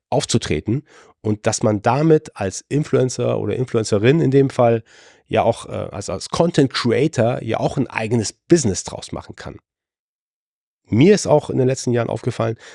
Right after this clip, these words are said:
was eigentlich mit Reichweite überhaupt möglich ist. Das heißt,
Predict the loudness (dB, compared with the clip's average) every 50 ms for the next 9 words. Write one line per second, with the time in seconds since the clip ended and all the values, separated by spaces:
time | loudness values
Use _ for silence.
0 | -20 _ -2 -2 -2 -2 -4 -4 -4 -4 -4 -2 -4 -4 -4 -4 -4 -4 -2 -2
1 | -4 -4 -4 -6 -6 -4 -4 -4 -2 -2 -4 -4 -2 0 4 4 4 4 2 -2
2 | -8 -8 -6 -10 -10 -10 -12 -8 -4 -2 -2 -2 -2 -4